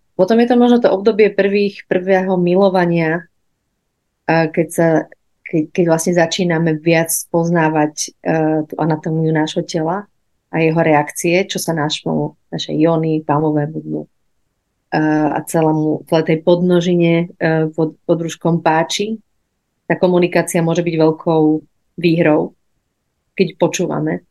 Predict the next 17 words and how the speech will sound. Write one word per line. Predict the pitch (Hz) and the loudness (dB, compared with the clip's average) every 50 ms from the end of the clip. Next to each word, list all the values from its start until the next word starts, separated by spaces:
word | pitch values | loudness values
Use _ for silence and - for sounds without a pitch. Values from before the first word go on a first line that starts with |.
| _ _ _ | _ _ _
ten | - 160 151 - | -4 -4 -2 -2
odkaz. | 160 151 - - - 165 202 196 - _ _ _ _ _ _ _ _ _ - - - _ _ _ _ _ _ _ _ _ _ _ - - | -4 -4 -2 -4 -2 -2 -2 -4 -10 _ _ _ _ _ _ _ _ _ -20 -20 -20 _ _ _ _ _ _ _ _ _ _ _ -4 -2
A | 160 160 160 160 156 160 156 160 160 160 160 _ _ _ _ _ | 0 2 2 2 2 2 2 0 -2 -4 -6 _ _ _ _ _
potom | 185 175 190 190 | 0 0 2 2
obdobie | 196 190 185 185 196 190 180 202 202 190 185 185 185 | 2 2 2 2 0 2 4 4 6 6 6 4 4
ženy, | 190 185 190 190 185 | 0 0 0 0 -2
ktorá | _ _ 190 185 185 185 | _ _ 2 4 4 4
je | 180 180 - 175 | 2 0 -2 -2
tehotná, | 175 170 170 160 _ _ 151 143 143 143 147 156 151 _ _ _ _ _ _ _ | 0 0 -4 -6 _ _ -2 -2 -2 -2 -4 -8 -10 _ _ _ _ _ _ _
obdobie | - 160 156 - 156 151 156 156 151 156 151 151 151 147 151 156 156 _ _ _ _ _ _ | -16 -14 -4 -4 -4 0 2 4 4 4 4 4 2 0 0 -4 -6 _ _ _ _ _ _
aj | - 151 151 | -4 -4 -2
po | _ 170 160 165 | _ -4 -4 -2
pôrode, | - 170 165 156 151 147 143 147 143 147 147 _ _ _ _ _ _ _ _ _ _ _ - | -2 0 0 2 0 0 0 0 -2 -2 -6 _ _ _ _ _ _ _ _ _ _ _ -6
a | 160 156 151 151 151 151 151 | -4 -2 0 0 0 -2 -2
ten | _ 160 160 160 | _ -2 -2 2
vzácny | 165 170 165 165 - - 175 156 | 2 2 2 0 -2 -4 -6 -2
kontakt | - 165 160 151 151 151 143 143 - | -2 -2 -2 0 0 -2 -2 -2 -8